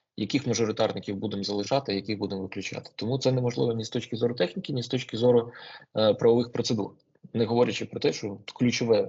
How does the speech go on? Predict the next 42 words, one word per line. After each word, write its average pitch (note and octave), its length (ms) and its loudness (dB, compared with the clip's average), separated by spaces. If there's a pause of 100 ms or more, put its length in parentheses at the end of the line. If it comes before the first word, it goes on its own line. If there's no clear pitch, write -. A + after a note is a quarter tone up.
(140)
в - 60 -14
що - 140 -4
це - 120 -8
все G#2 160 -6
впирається, D#3 600 0 (120)
це, - 420 -2 (540)
е, G2 260 -2 (340)
мораторій A2+ 420 2
на G#2+ 100 0
внесення G#2+ 360 -2
змін G#2+ 200 0
до G#2+ 80 -2
Конституції, A#2+ 560 -2
період G#2 460 0
правового G#2 320 2
режиму G#2 300 0
воєнного G2 360 0
стану. - 300 -8 (880)
Ну C3+ 80 4
і - 20 6
все. G2+ 240 0
Того A#2+ 320 2
президент B2 480 -2
може A2+ 160 0
думати A2+ 340 -2
скільки A2+ 240 -4
завгодно, C#3+ 480 0 (380)
ну, A2 160 -2
так - 140 -2
само, A#2+ 220 2
як G2 120 -2
думати G#2 360 -4
про G#2 160 -10
те, G#2 120 -2
що F#2+ 360 -8
його G#2+ 180 -2
не G2+ 80 -2
влаштовують G2+ 520 -2
народні G2+ 260 -2
депутати G2+ 460 -2
і G2 40 -4
можна G2 300 -6